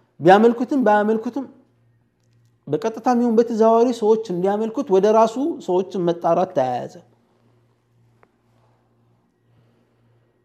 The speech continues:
ይሄ ልብ በሉ ምን ያክል ክፉ መጥፎ አካል ነው። እንደዚህ አይነት ሰዎች በአሁኑም ጊዜ በጣም በርካታ ናቸው። አላህ አያበርክታቸው። ሰዎች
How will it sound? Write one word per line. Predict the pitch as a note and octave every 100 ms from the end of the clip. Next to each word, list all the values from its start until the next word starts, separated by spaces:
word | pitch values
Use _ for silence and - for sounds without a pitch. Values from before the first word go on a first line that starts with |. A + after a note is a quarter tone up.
| _ _ _ -
ይሄ | D#3 B3
ልብ | B3 G3+
በሉ | F3 C#3+ C3+
ምን | E3+ B3+
ያክል | B3 B3 B3 C#4
ክፉ | - D4 B3
መጥፎ | A3+ A#3 G#3
አካል | D3+ B2+
ነው። | A2+ - _ _ _ -
እንደዚህ | E3 F#3 F3
አይነት | E3+ E3
ሰዎች | - D#3 D#3
በአሁኑም | D3+ D3 D3 C#3+
ጊዜ | C#3 F#3 G3
በጣም | D3 - F#3+ C4 B3 A3 -
በርካታ | E3+ E3+ E3+ E3+ D#3+
ናቸው። | D#3+ - A#3+ - - _
አላህ | - D3 D#3
አያበርክታቸው። | C#3 C3+ C3+ - - - - - _ _ _ _ _ _ _ _ _ _ _ _ _ _ _ _ _ _ _ _ _ _ _ _ _ _ _ A#2 A#2 A#2 _ _ _ _ _ _ _ _ _ _ _ _ _ _ -
ሰዎች | G#3 A3+